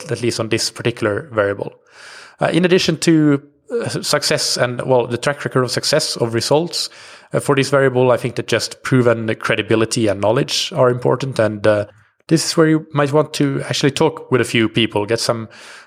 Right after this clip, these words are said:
uh, references and, and talk with them and see, uh,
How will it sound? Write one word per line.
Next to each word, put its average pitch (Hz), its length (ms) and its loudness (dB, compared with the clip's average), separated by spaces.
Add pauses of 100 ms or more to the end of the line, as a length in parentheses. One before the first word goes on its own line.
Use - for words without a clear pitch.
(120)
uh, 113 180 4
references 127 560 0
and, 107 260 -4
and 113 120 -2
talk 120 220 0
with 120 100 2
them 131 160 2
and 101 120 -6
see, 104 360 -2 (400)
uh, 104 300 4